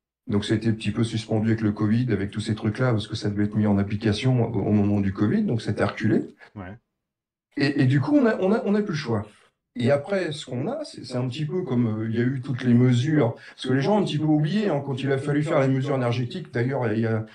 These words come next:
Speaker 1: il y a Sarkozy qu'on a parlé, je sais plus qui, lors des, des commissions, euh, euh, des commissions au niveau de, de la, de l'Assemblée nationale,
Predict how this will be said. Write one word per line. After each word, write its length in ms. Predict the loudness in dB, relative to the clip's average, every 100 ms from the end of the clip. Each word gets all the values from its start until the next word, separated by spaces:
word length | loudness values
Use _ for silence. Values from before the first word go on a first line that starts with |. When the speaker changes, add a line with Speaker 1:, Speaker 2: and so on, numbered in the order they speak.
| -20 -12 -6
Speaker 1:
il 40 |
y 20 |
a 40 | -4
Sarkozy 580 | -4 -6 -2 -2 -2
qu'on 180 | -4 -2
a 80 | -2
parlé, 340 | -2 0 0
je 100 | 0
sais 160 | 0 -2
plus 160 | -2 -2
qui, 180 | 0
lors 160 | 2 2
des, 160 | 2 2
des 160 | 2
commissions, 720 | 4 4 4 6 6 6 2 -2 -12 -20 _ _ _ -4
euh, 40 | 0
euh, 40 |
des 140 | 2 4
commissions 500 | 6 6 6 4 4
au 40 |
niveau 300 | 4 6 4
de, 340 | 6 4 2 -2
de 180 | -4 0
la, 140 | 2
de 100 | 2
l'Assemblée 360 | 0 2 4 4
nationale, 680 | 4 4 4 6 4 0